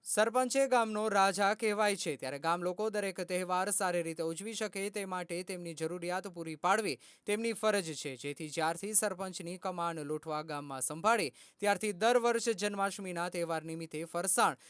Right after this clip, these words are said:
તેમજ મીઠાઈ વિનામૂલ્યે વિતરણ કરવામાં આવે છે, જે આ વર્ષે અંદાજિત છ હજાર કિલો જેટલું ફરસાણ ગામમાં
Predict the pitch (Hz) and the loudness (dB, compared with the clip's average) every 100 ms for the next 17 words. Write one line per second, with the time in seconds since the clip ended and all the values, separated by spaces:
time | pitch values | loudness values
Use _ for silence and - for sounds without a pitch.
0 | - 190 190 190 185 196 214 240 233 214 | -8 -4 -2 -2 -2 -4 0 2 2 -2
1 | 208 202 185 180 180 175 175 175 180 190 | -2 -2 -4 -4 -4 -4 -4 -2 0 2
2 | 175 143 135 139 127 139 143 147 160 208 | 0 0 -4 -8 -6 -6 -4 -6 -6 -6
3 | 196 185 180 190 190 175 - 196 202 175 | -4 -4 -4 -6 -10 -10 -6 -2 -2 -2
4 | 180 175 175 170 185 165 156 147 175 185 | -2 -4 -6 -6 -4 -4 -8 -8 -6 0
5 | - 202 208 170 196 220 147 | 0 0 -4 -2 -2 -2 -4